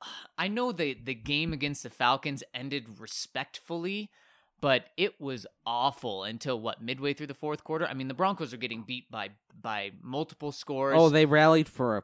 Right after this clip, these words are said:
Speaker 2: closer loss.
Speaker 1: And didn't
Speaker 2: That's all
Speaker 1: Paxton
Speaker 2: that
Speaker 1: have,
Speaker 2: was.
Speaker 1: like, eighty-six yards going into the fourth or a hundred and eleven yards? I mean, he was terrible.
Speaker 2: They got stomped
Speaker 1: Yeah.
Speaker 2: that day.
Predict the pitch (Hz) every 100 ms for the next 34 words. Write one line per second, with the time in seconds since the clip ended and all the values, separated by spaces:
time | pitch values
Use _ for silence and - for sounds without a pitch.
0 | _ - 131 127 - 127 113 90 87 -
1 | 180 175 254 - 185 214 240 - 202 180
2 | 139 120 - _ _ - 131 175 196 -
3 | 202 190 196 202 214 185 220 214 214 214
4 | - 214 214 147 117 139 180 180 165 160
5 | 175 190 185 151 170 165 220 190 127 -
6 | - - 190 208 208 190 127 92 - -
7 | 127 151 131 - - - 101 82 - -
8 | 110 101 - - 98 92 98 92